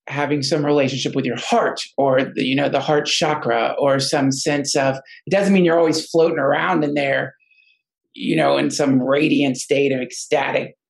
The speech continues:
emptiness or something like that. But it means that, you know, you've had some glimpse of that maybe. And you know that that's a possibility, that you don't always have to be up in your head.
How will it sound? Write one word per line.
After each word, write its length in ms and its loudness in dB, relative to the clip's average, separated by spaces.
emptiness 760 0
or 240 -2
something 380 -2
like 180 0
that. 160 0
But 100 2
it 100 0
means 240 4
that, 260 0
you 100 2
know, 240 4
you've 160 0
had 220 -2
some 180 4
glimpse 400 0
of 120 -8
that 260 -4
maybe. 420 -2
And 140 4
you 80 6
know 160 6
that 100 2
that's 220 0
a 80 -4
possibility, 920 0
that 80 -4
you 80 2
don't 140 2
always 240 -2
have 100 -2
to 100 -18
be 80 -2
up 100 -4
in 100 -20
your 180 -2
head. 80 -8